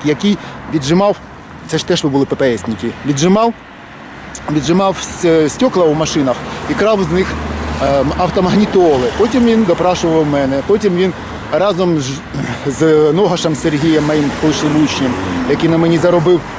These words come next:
майорську зірку, вкрали у мене гонорари. Да? Радіо Свобода, ви знаєте ситуацію. Тисяча дев'ятсот, вісімсот, дев'ятнадцять тисяч вісімсот гривень. Преступний зговор вступили, вкрали, той Жебін потрапив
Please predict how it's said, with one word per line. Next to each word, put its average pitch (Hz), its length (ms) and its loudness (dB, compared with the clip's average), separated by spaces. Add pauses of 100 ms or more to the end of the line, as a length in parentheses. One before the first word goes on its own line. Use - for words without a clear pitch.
(280)
майорську 180 480 2
зірку, 175 600 2 (160)
вкрали 202 340 2
у 190 40 2
мене 180 260 0
гонорари. 151 680 2 (800)
Да? 175 300 0
Радіо 156 320 2
Свобода, 139 480 2
ви 131 140 2
знаєте 123 300 0 (140)
ситуацію. 139 520 0
Тисяча 233 380 2
дев'ятсот, 214 360 2 (140)
вісімсот, - 420 2 (640)
дев'ятнадцять 190 380 0
тисяч 240 260 0
вісімсот 185 340 0
гривень. 175 440 2 (840)
Преступний 202 340 0
зговор 247 320 2
вступили, 220 380 2
вкрали, 214 440 2
той 202 160 0
Жебін 220 360 0
потрапив 208 460 0